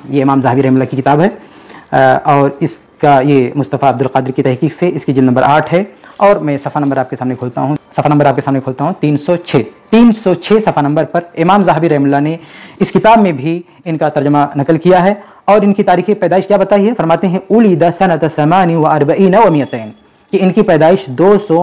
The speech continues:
अड़तालीस हिजरी में हुई है। तो इनकी पैदाइश कब हुई है? दो सौ अड़तालीस हिजरी में, यानी ये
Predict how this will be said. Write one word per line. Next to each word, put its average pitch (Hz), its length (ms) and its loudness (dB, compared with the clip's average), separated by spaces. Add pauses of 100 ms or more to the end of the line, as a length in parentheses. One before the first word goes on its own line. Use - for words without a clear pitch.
(140)
अड़तालीस 151 640 0
हिजरी 131 220 -4
में 147 220 -4
हुई 107 260 -12
है। - 120 -16 (500)
तो - 60 0
इनकी 214 200 2
पैदाइश 208 320 2
कब 233 100 0
हुई 220 160 2
है? 277 120 -4 (300)
दो 214 320 2
सौ 214 180 -2 (220)
अड़तालीस 170 480 0
हिजरी 147 200 -4
में, 160 120 -2
यानी 185 240 2
ये 190 140 2